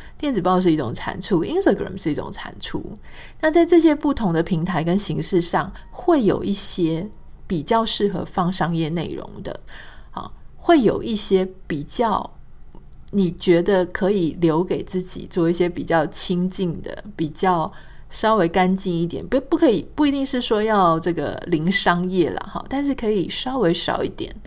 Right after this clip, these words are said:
所以这个东西是你可以去分配的比重。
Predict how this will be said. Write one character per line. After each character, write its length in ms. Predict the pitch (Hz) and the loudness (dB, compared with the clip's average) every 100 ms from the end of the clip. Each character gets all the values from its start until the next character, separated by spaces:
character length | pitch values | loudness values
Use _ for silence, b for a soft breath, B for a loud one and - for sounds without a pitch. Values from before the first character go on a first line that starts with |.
| B B B - | B B B -2
所 140 | 381 | 4
以 40 | |
这 80 | 359 | 6
个 60 | 262 | 6
东 180 | 220 214 | 4 2
西 140 | 214 | 0
是 120 | 226 | 0
你 120 | 185 | -2
可 160 | 139 180 | 0 0
以 100 | 151 | 0
去 200 | - 180 | -2 -4
分 240 | 170 151 170 | -2 -4 -2
配 140 | 160 | -2
的 80 | 120 - | -4 -10
比 160 | - - | -14 -8
重。 240 | - - | -6 -6